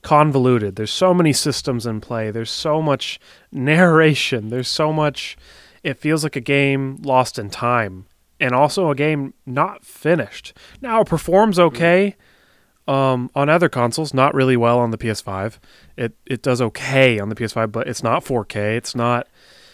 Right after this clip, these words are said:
Speaker 1: the high resolution or the high frames. They didn't come out with that, which is a really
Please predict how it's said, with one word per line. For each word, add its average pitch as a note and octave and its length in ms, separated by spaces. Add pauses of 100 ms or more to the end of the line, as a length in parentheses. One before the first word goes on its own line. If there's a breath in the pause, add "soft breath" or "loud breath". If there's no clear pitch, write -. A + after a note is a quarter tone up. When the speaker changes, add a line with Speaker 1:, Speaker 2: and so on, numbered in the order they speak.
(320 soft breath)
Speaker 1:
the B2+ 80
high A#2+ 200
resolution A#2 540
or A2 40
the G#2+ 100
high G#2+ 180
frames. A2 400
They A2+ 160
didn't B2 480
come A2+ 180
out B2 160
with G#2+ 140
that, G#2 180
which A2 160
is A2 140
a G#2+ 60 (100)
really D#3 440